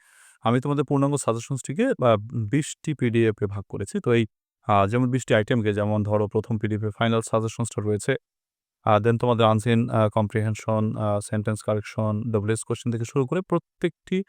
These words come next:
আইটেম, যেমন হচ্ছে রাইট ফর্ম অফ ভার্বস, আর্টিকেল, রিঅ্যারেঞ্জমেন্ট, পাংচুয়েশন, চেঞ্জিং ওয়ার্ডস, অ্যান্টোনিম, ট্রান্সলেশন, সিনোনিম, নোটিশ, পোস্টার, অ্যাডভার্টাইজমেন্ট, মেমো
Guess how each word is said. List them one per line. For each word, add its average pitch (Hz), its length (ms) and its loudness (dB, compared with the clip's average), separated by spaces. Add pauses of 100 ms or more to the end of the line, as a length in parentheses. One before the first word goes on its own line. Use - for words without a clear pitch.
(360)
আইটেম, 123 360 0
যেমন 113 300 2
হচ্ছে 110 180 -2
রাইট 107 240 2
ফর্ম 113 140 -2
অফ 107 60 0
ভার্বস, 107 300 -2
আর্টিকেল, 110 500 -2
রিঅ্যারেঞ্জমেন্ট, 110 720 0 (540)
পাংচুয়েশন, 123 640 2
চেঞ্জিং 123 480 0
ওয়ার্ডস, 110 480 0
অ্যান্টোনিম, 117 540 0 (260)
ট্রান্সলেশন, 120 680 -2
সিনোনিম, 110 540 -2 (720)
নোটিশ, 117 580 0 (100)
পোস্টার, 113 460 2 (200)
অ্যাডভার্টাইজমেন্ট, 110 720 -2
মেমো 110 520 0